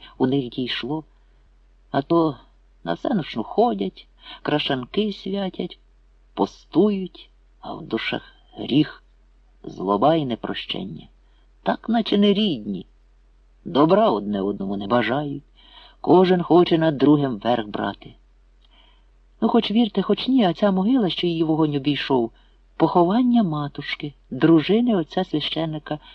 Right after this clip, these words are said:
тутешнього. От тобі, Галю, і думай над натурою. Продираємося повз корчі обгорілі вниз на дорогу, а мені оте, хоч вірте, хоч ні, з думки не йде.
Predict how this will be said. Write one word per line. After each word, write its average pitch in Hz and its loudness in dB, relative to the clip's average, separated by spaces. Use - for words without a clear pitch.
тутешнього. 123 -8
От 147 0
тобі, 151 0
Галю, 147 -4
і 117 0
думай 107 -2
над 110 -6
натурою. 110 -8
Продираємося 233 4
повз 185 0
корчі 214 2
обгорілі 202 2
вниз 180 2
на 180 -2
дорогу, 131 0
а 151 2
мені 170 -2
оте, 147 -2
хоч - -4
вірте, 151 0
хоч - -8
ні, 220 2
з - -20
думки 107 -4
не 107 -8
йде. - -12